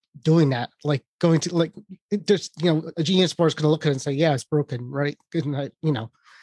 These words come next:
so I canceled that. I just walked into the store and, it, you know, they basically told me to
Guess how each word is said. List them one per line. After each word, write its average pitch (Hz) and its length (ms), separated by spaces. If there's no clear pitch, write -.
so - 180
I 160 60
canceled 160 440
that. 143 300
I - 80
just 151 220
walked 147 240
into 135 200
the 123 80
store 139 300
and, 131 120
it, 139 220
you 143 100
know, 123 160
they 139 120
basically 123 400
told 120 240
me 131 80
to 117 280